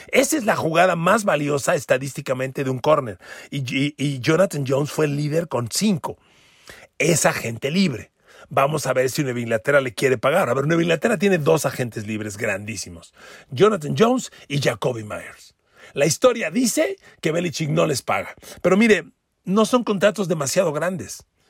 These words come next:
Jonathan Jones, eh, que, que, que es un co-, bueno, Nueva Inglaterra lo pretende corner número uno,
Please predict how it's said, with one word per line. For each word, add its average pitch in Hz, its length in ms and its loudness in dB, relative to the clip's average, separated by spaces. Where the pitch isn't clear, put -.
Jonathan 196 580 2
Jones, 160 520 2
eh, - 100 -16
que, 113 180 -6
que, 120 140 -6
que - 120 -2
es 127 120 0
un 160 80 0
co-, 143 140 2
bueno, 135 240 -2
Nueva 120 180 -4
Inglaterra 127 360 2
lo 147 120 -4
pretende 139 500 0
corner 131 320 0
número 127 300 0
uno, 131 380 -2